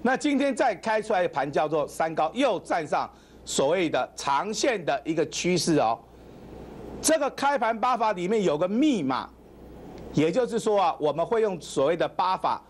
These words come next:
做出一个涨跌幅的一个测距。那这个密码老师写在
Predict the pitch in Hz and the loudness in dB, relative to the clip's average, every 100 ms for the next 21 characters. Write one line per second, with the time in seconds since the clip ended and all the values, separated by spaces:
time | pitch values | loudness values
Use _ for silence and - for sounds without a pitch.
0 | - - - 196 - 180 165 151 - 117 | -20 -4 0 0 2 0 2 -2 -2 -4
1 | 104 127 127 123 127 135 139 - 202 151 | -2 0 0 0 0 0 -2 0 0 0
2 | - 180 - - - - - 262 277 349 | 0 -2 -2 -12 -18 -18 -2 0 2 2
3 | 294 285 330 247 175 131 131 135 185 - | 2 2 2 2 2 0 0 -2 -4 0
4 | 135 196 165 | 0 2 0